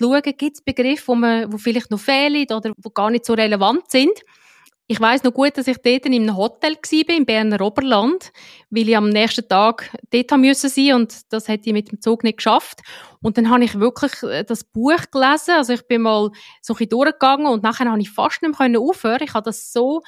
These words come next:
toll gefunden. Und dann habe ich dir ein S M S geschickt, habe gesagt, «Hey, das kommt gut.» Und lustigerweise bist du zu dieser Zeit auch gerade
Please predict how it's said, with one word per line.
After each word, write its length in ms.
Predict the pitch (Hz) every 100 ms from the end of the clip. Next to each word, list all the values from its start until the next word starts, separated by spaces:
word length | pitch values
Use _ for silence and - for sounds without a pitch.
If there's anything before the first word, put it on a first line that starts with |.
| - _
toll 220 | 214 262 -
gefunden. 420 | - 214 262 294
Und 80 | 277
dann 120 | 254
habe 140 | 254
ich 60 | 233
dir 180 | 254 226
ein 80 | 226 -
S 300 | 214 262 -
M 80 | 285
S 200 | 294 -
geschickt, 440 | - 285 - -
habe 100 | 240
gesagt, 300 | 208 220 208
«Hey, 160 | 214 220
das 260 | 220 214 -
kommt 220 | 208 208
gut.» 280 | 226 240 262 - - _ -
Und 120 | 233
lustigerweise 640 | 262 349 - 277 277 320
bist 200 | 254 -
du 120 | 269
zu 140 | 285 240
dieser 260 | 233 240
Zeit 180 | - 214 _
auch 200 | 202 247
gerade 320 | 262 294 294